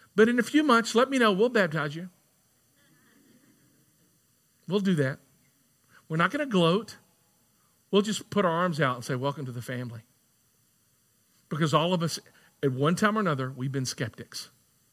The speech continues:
And I simply wanna say, next week as we end this series, you see the numbers on the screen behind me? We're gonna challenge you. If you have a question about faith, we want you to be able to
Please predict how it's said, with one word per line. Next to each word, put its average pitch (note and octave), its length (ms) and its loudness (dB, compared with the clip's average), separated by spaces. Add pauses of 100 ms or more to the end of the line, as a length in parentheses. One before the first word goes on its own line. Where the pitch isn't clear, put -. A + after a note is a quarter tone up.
(1080)
And F3+ 140 6
I E3+ 80 6
simply A3 320 2
wanna G3 180 0
say, D#3+ 200 2
next D#3+ 340 2
week G3+ 220 -2
as D3+ 120 -2
we D3 180 -2
end D#3+ 200 -2
this D#3+ 120 -4
series, F3 520 -8 (320)
you D#3+ 100 -2
see G#3 220 4
the D#3+ 140 2
numbers D#3 340 0
on F3+ 120 -2
the D#3+ 60 -4
screen F3 360 -6
behind C#3+ 280 -4
me? F#3 200 -8 (920)
We're G#3+ 220 6
gonna A#3 140 4
challenge F#3 440 2
you. D#3 220 0 (200)
If D#3+ 240 4
you F#4 120 4
have F4 160 -2
a - 40 -8
question F3+ 440 -2
about D#3 200 -2
faith, D#3+ 520 -2 (1400)
we A3 220 6
want G#3 300 0
you E3 160 0
to F#3+ 80 0
be D#3 160 0
able D#3 180 0
to F3 160 -2